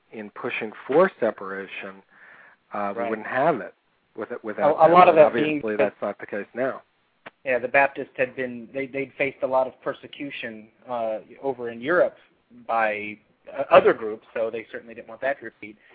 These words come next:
Speaker 2: Now, y-, your book focuses on five founders very specifically: um, Franklin,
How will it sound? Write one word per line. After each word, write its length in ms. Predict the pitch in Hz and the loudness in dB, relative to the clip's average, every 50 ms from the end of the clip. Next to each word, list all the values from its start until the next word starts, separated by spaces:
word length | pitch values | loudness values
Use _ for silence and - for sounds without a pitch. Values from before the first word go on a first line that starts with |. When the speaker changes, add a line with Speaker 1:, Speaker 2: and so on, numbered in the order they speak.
| - - - _ _ _ - | -20 -20 -20 _ _ _ 0
Speaker 2:
Now, 120 | 180 170 170 - - _ _ _ - | 0 0 0 0 -4 _ _ _ -20
y-, 140 | 180 185 - - | -20 -20 -18 -10
your 220 | 185 190 240 269 | -4 -2 -2 0
book 300 | 254 247 208 185 - - - - | 4 4 4 4 2 -2 -2 2
focuses 500 | - 185 180 180 185 - - 147 139 131 | 4 4 4 2 -4 -10 -8 -8 -8 -6
on 320 | 143 139 135 131 131 131 - _ - | -6 -6 -6 -6 -6 -8 -10 _ 4
five 400 | 160 156 156 165 170 175 165 170 - - | 6 6 8 8 6 4 0 -4 -10 -8
founders 400 | 165 147 139 139 139 139 135 131 123 - | -6 -6 -6 -6 -8 -8 -10 -8 -6 -4
very 240 | 139 139 135 127 - _ | -4 -2 -4 -6 -10 _
specifically: 840 | - 123 - - 131 120 - 127 113 - 104 101 101 104 113 135 - - | -18 -16 -10 -6 -6 -6 -6 -8 -12 -10 -8 -8 -8 -8 -10 -12 -14 -10
um, 440 | 117 110 110 107 104 104 104 101 95 _ _ - | -8 -6 -4 -4 -6 -6 -8 -12 -20 _ _ -2
Franklin, 580 | 147 147 151 147 147 147 139 139 139 135 135 | -2 0 0 -2 -4 -6 -6 -6 -8 -12 -14